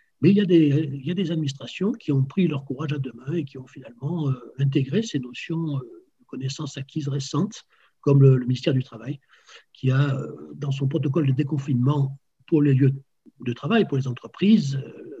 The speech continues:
donné vraiment, euh, le, la véritable bon usage des produits désinfectants et des produits de nettoyage en général, en précisant que le nettoyage des sols se faisait comme d'habitude, parce que c'est pas par les sols qu'on attrape cette maladie, et que les surfaces fréquemment touchées pouvaient être, euh,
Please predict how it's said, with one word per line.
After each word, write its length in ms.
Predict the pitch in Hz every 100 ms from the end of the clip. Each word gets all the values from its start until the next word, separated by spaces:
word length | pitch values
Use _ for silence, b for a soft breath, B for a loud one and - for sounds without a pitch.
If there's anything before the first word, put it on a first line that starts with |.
| -
donné 300 | 120 131 175
vraiment, 520 | 156 135 139 165 175
euh, 180 | 139 131 120
le, 160 | 123
la 120 | 117 127
véritable 520 | 139 143 - 151 131
bon 200 | 120 190
usage 540 | 160 139 147 151 135 _ _ _ _
des 160 | - 160
produits 360 | 143 147 131
désinfectants 680 | 131 120 123 - 131 - 175
et 40 |
des 120 | 151 123
produits 260 | 143 135
de 100 | 127
nettoyage 440 | 117 120 135 147 135
en 60 |
général, 440 | 120 104 104 170 190 b b
en 80 | -
précisant 340 | - 135 131 160
que 100 | 131
le 60 |
nettoyage 400 | 131 135 139 135
des 100 | 135
sols 240 | 135 170 135
se 120 | 131
faisait 340 | 127 110 123 _ _
comme 180 | 147 131
d'habitude, 400 | 117 104 185 143
parce 140 | 127
que 80 | 135
c'est 100 | 135
pas 140 | 135
par 120 | 135
les 60 | 113
sols 220 | - 123
qu'on 140 | 120 117
attrape 260 | - -
cette 140 | - -
maladie, 360 | 226 - 165 - B B B B -
et 80 |
que 100 | 131
les 100 | 147
surfaces 520 | 135 - - 156 - 123
fréquemment 400 | - 143 156 135
touchées 400 | 135 117 - 151
pouvaient 300 | 143 123 123
être, 300 | 147 135 -
euh, 340 | 131 120 -